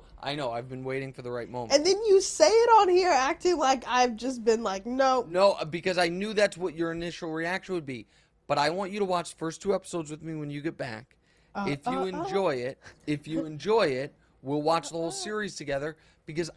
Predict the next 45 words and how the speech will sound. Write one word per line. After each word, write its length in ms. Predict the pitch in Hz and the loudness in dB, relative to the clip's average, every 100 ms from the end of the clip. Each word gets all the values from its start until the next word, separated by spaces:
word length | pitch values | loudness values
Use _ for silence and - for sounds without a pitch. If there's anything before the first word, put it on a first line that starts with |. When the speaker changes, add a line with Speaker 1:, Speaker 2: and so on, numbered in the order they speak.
| - | 2
Speaker 1:
I 280 | 175 208 | 4 4
think 340 | 202 214 208 - | 0 -6 -6 -8
you're 340 | 143 143 175 170 | -8 -2 -2 -2
going, 400 | 147 175 175 - | -4 -4 -6 -6
it's 200 | 156 - | -8 -6
going 320 | 175 175 165 | -8 -8 -8
to 60 | 156 | -8
make 480 | 151 165 185 - - | -6 -6 -6 -10 -14
you 260 | 170 156 - | -10 -10 -6
interested 680 | 180 190 - 170 - 170 151 | -6 -6 -8 -10 -8 -8 -6
in 160 | 147 - | -8 -10
football 480 | 196 196 196 185 139 | -12 -8 -4 -4 -4
a 40 | |
bit. 240 | 120 101 85 _ | -8 -12 -18 _
Speaker 2:
Totally. 460 | - 214 185 180 - _ _ | -12 -12 -12 -16 -20 _ _
Speaker 1:
I, 140 | - 180 | 2 4
I 100 | 185 | 4
think 280 | 185 226 226 | 2 -2 -2
it 140 | 220 - | -4 -4
might. 340 | 165 202 202 | 2 4 2
Speaker 2:
Hundred 220 | 226 220 | 0 -10
percent. 380 | 208 214 185 160 | -12 -14 -14 -14
Speaker 1:
People 340 | - 262 269 285 | -4 -4 0 0
that 160 | 220 | 2
never 320 | 185 202 226 214 | 2 2 4 0
cared 280 | - 214 | -2 0
about 300 | 196 180 160 _ - | 2 2 2 _ -4
F 200 | 180 - | -2 -2
one 260 | 180 202 208 | 0 0 0
racing 580 | 170 156 147 180 196 196 _ _ - | 0 0 -2 -4 -6 -12 _ _ -4
or 160 | 156 | -4
car 320 | 147 180 190 | 0 4 4
racing 380 | 190 190 175 185 | 4 -2 -2 -2
at 60 | 151 | 4
all 440 | 175 208 170 190 - _ _ | 6 6 6 0 -8 _ _
watched 400 | 147 175 180 - 143 143 | 4 4 4 -2 -16 -6
the 60 | 143 | -2
Netflix 500 | 170 175 - 175 165 | 0 0 -2 -6 -4
series 500 | - 170 175 196 190 | -4 -2 -2 -2 -4
and 240 | - 175 | -2 0
now 180 | 180 180 | 4 4
watch 360 | 175 180 190 - | 4 4 2 0
it 80 | 196 | -2
every 220 | 185 196 | 0 -2
weekend. 460 | 202 233 185 123 | -4 -6 -6 -8